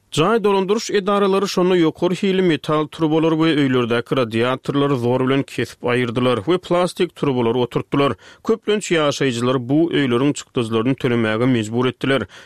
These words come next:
Kesilen radiatorlary soň ýzyny gurup bilmediler. Iň esasy aşhanalarda galyň egri trubalaryny kesdiler. Bu bolsa ýyladyş trubalarynyň suw aýlanyş ulgamdy. Şonuň üçin suwuň aýlanyp gelmegi üçin mümkinçilik bozuldy.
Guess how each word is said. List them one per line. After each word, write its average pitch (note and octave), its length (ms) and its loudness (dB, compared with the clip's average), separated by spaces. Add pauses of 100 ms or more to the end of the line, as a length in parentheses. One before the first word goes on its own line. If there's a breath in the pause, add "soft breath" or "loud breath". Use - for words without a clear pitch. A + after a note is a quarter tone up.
(100)
Kesilen F3+ 460 0
radiatorlary F#3 680 0
soň F3+ 220 0 (120)
ýzyny C3 280 0
gurup D3 260 -4
bilmediler. C3+ 540 0 (260 loud breath)
Iň A3 220 2
esasy F#3 480 -2
aşhanalarda B2+ 800 0 (160)
galyň B2+ 380 0
egri A#2+ 280 -2
trubalaryny C3 440 -2
kesdiler. C#3+ 540 -2 (320 loud breath)
Bu G#3+ 100 0
bolsa G3+ 240 2
ýyladyş E3+ 400 0
trubalarynyň F3 480 2
suw E3 300 0
aýlanyş D#3+ 340 0
ulgamdy. C3 540 0
Şonuň C#3+ 240 0
üçin D3+ 260 0 (240 loud breath)
suwuň F#3 400 0
aýlanyp D#3 360 0
gelmegi F#3 300 2
üçin F3+ 200 -2
mümkinçilik C3 680 0
bozuldy. B2 460 0